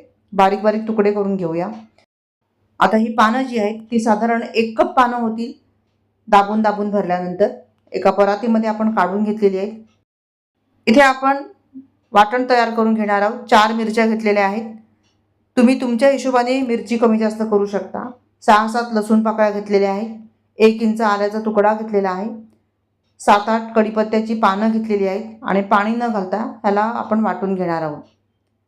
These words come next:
तर इथे हे वाटण तयार केलेलं आहे मी. आता मिरचीचं प्रमाण मी इथे जास्त घेतलेलं आहे कारण की इथे आपण लाल तिखट वापरणार नाही आहोत. यानंतर ह्यामध्ये आपल्याला काही मसाले घालायचे आहेत. एक चमचा धना पावडर, अर्धा चमचा जिरा पावडर,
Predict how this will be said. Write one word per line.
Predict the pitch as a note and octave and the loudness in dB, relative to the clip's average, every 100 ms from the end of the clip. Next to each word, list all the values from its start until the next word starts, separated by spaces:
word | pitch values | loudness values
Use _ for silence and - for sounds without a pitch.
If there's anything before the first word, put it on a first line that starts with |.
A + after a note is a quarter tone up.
| _ _ _ _ _ - | _ _ _ _ _ 2
तर | A3 | 2
इथे | G#3+ A3+ A3+ | 2 0 2
हे | A3 | 2
वाटण | A3 G3 A3 A3 | 0 -2 0 2
तयार | A3 G3 G3+ | 2 2 0
केलेलं | A3 G3+ G3 | 0 0 0
आहे | F#3+ F#3+ | -2 -2
मी. | G3+ C4 - - _ - | -4 -4 -8 -18 _ -8
आता | - G#3 | 0 2
मिरचीचं | A3 A3+ A3 C4+ C4+ C4 | 4 2 0 -4 -2 -2
प्रमाण | A3 G#3+ | 0 0
मी | A3 A3 | 0 -2
इथे | A3+ | 0
जास्त | G#3+ F#3 - | 0 0 2
घेतलेलं | B3+ A#3 G#3+ G3+ | 2 2 -2 0
आहे | G3+ | 0
कारण | G#3 G3+ G3 | 0 -2 -2
की | A3 | -4
इथे | A3 G#3+ | 0 0
आपण | G3 G3+ | 0 -2
लाल | G3 F#3 F#3 | 0 0 -4
तिखट | A3 A3 | -2 0
वापरणार | G#3+ F3+ F#3 F#3 | 0 0 0 0
नाही | F#3+ F3+ D#3+ | -2 -4 -4
आहोत. | C#3+ C3+ _ _ _ _ _ _ _ _ _ _ _ _ _ _ | -6 -10 _ _ _ _ _ _ _ _ _ _ _ _ _ _
यानंतर | A#3 B3+ A#3+ A3+ B3 | 2 2 2 -2 0
ह्यामध्ये | A3+ G#3+ G#3 | 0 0 0
आपल्याला | G#3 G#3+ | -2 0
काही | A3 A3 | 0 2
मसाले | G#3+ A3+ A#3+ | 0 0 -2
घालायचे | A#3+ G#3+ G3 G3+ | 0 0 -2 -4
आहेत. | G#3 - | -6 -2
एक | G#3 A3 A3 | 0 0 0
चमचा | G3+ G#3+ | 0 0
धना | G#3 F#3+ F#3 | -2 -2 0
पावडर, | F#3+ F#3 G3 - - _ _ | 0 0 -2 -8 -18 _ _
अर्धा | - G#3 A3+ A3+ | 2 2 2 -2
चमचा | G#3+ G#3 G3 | -2 -2 -2
जिरा | F#3 F3 | 0 -2
पावडर, | E3+ F3 F3 | 0 -2 -2